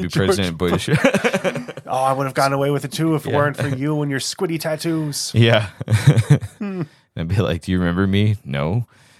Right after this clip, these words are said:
Speaker 2: "Well, you should." <laughs> Twenty years ago.
Speaker 1: <laughs>
Speaker 2: Actually, I'm sorry, ten. My math is off today.
Speaker 1: My gosh,
Speaker 2: Yeah,
Speaker 1: dude.
Speaker 2: my math is just way off. <laughs> But yeah.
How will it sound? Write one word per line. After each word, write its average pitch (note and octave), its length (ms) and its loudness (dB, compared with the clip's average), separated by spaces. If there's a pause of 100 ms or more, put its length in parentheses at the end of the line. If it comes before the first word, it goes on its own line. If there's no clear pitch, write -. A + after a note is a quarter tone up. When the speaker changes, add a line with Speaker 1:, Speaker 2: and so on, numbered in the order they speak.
(240)
Speaker 2:
"Well, G2 100 4
you F#2+ 140 2
should." F#2+ 400 0
<laughs> D3+ 640 0
Twenty B2+ 240 2
years B2 280 4
ago. G2 460 -2
Speaker 1:
<laughs> - 800 -8
Speaker 2:
Actually, - 280 -6
I'm - 60 -6
sorry, - 220 -10
ten. - 360 -8
My - 100 -6
math A#2 240 -6
is E2 100 -12
off D#2 160 -10
today. C#3+ 220 -10
Speaker 1:
My C3+ 60 -4
gosh, G2 360 -10
Speaker 2:
Yeah, D#2 120 -6
Speaker 1:
dude. - 120 -18 (120)
Speaker 2:
my F2 80 -10
math F#2+ 260 -4
is - 120 -6
just - 200 -10
way G2+ 160 -4
off. - 260 -6
<laughs> B2 540 2 (880)
But F2 120 0
yeah. E2 320 2